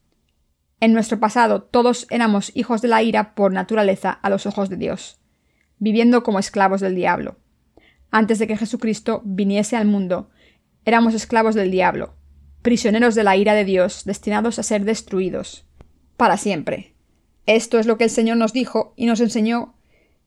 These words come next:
que todos estábamos destinados a la destrucción para siempre, sin ninguna excepción. El que fuésemos hijos de la ira por naturaleza a los hijos de Dios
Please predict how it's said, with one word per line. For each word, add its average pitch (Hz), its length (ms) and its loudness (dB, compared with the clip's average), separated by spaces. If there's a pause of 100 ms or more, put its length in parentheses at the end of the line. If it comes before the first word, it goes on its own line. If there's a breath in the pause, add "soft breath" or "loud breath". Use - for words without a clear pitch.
que 226 140 2
todos 269 240 6
estábamos 254 520 0
destinados 233 500 0
a 226 60 2
la 208 60 4
destrucción 220 540 0
para 240 180 2
siempre, 202 420 -4
sin 220 220 0
ninguna 190 320 -2
excepción. - 560 -8 (1000)
El 220 140 2
que 220 80 2
fuésemos 220 520 0
hijos 220 280 0
de 220 60 2
la 208 120 4
ira 220 340 0
por 220 180 2
naturaleza 214 600 0
a - 200 -2
los 214 160 0
hijos 226 260 -2
de 220 80 0
Dios 196 400 -2